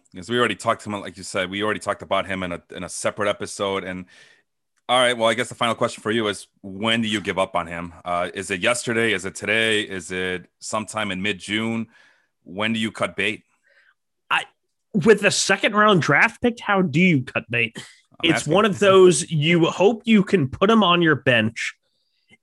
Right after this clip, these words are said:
Speaker 2: And maybe if he gets a start against the Pirates
Speaker 1: Stream him.
Speaker 2: or, like, stream, I mean, it sounds so crude to say, "Oh, yeah, stream your second round draft pick."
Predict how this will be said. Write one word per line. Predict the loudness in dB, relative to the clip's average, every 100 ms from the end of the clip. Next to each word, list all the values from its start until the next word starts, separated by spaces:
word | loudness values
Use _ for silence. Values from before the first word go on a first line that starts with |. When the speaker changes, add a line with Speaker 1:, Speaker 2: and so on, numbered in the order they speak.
| _
Speaker 2:
And | 2 2 2
maybe | 4 6 6 6 4 4
if | 4 2
he | 2
gets | 2 0
a | 0
start | 2 4 4
against | 4 0 -2
the | -4 -4
Pirates | 0 4 6 4 2 -4 -10 _
Speaker 1:
Stream | -20 -14 -10
him. | 0
Speaker 2:
or, | 4 4 4 4 4 2
like, | 0 0
stream, | -2 -2 2 2 2 2
I | 4
mean, | 6 4 2 -8 -12 -16 _
it | _ -8
sounds | 0 2 2 2
so | 0 2 4 4 2 -4 _ _ -14
crude | 0 4 6 6 4 2 -6 -14
to | -6
say, | 2 4 6
"Oh, | 6 6
yeah, | 6 4
stream | 0 -6 0 4 6
your | 4
second | 2 0 -2 0
round | 0 2
draft | 2 2 0 -2
pick." | -4 -6